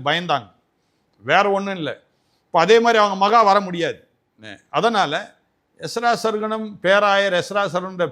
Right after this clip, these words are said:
பே-, பேர்ல அந்த சாலையை வைத்தது எனக்கு, ஒருவேளை பல திருச்சபை தலைவர்களுக்கு, என்கிட்ட நிறைய பேர் என்னை கைபேசியில தொடர்பு கொண்டு சொன்னாங்க, "நீங்க தான் ஐயா தைரியமா பேசுவீங்க, கொஞ்சம் நீங்க இதை குறித்து பேசுங்க ஏதாவது ஒரு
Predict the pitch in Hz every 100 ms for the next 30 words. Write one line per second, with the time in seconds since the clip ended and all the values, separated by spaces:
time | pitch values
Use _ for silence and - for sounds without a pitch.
0 | - 180 190 185 180 180 202 196 208 220
1 | 214 151 160 156 147 - 185 214 208 175
2 | 135 180 185 - 208 202 247 247 180 185
3 | 190 - 202 226 233 233 202 196 202 214
4 | 175 180 208 - 202 202 202 180 151 190
5 | 214 196 185 160 - - _ _ _ _
6 | - 127 165 147 151 190 190 196 180 170
7 | 160 151 139 135 185 185 180 160 151 156
8 | 175 165 156 160 127 156 156 156 151 -
9 | _ _ 143 180 180 190 196 180 156 175
10 | 185 185 - 175 165 165 151 165 156 -
11 | _ _ 185 220 220 196 190 175 175 185
12 | 190 190 - 196 208 190 160 165 170